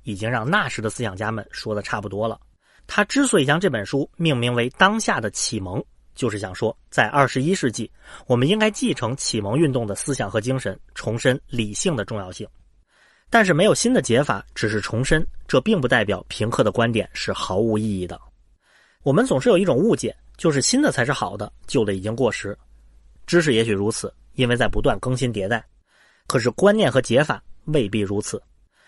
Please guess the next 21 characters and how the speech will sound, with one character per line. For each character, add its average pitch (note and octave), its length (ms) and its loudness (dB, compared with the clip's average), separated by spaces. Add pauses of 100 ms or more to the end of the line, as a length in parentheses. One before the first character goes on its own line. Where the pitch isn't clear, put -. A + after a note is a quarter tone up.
(200)
如 A3 160 4
果 C#4 100 6
人 D3 140 6
类 A#3 140 2
每 C3+ 200 0
一 A#2 60 0
次 G#3+ 160 2
面 G#3 160 2
对 D3+ 120 2
的 A#2 80 2
危 D3 160 2
机 D#3+ 100 0
和 D#3+ 100 0
挑 F#3+ 220 -4
战 A2+ 280 0
有 A2 220 0
共 F#3+ 240 0
通 A#3 200 -2
的 F#3 80 2
地 B2 140 -4
方， G2 180 -8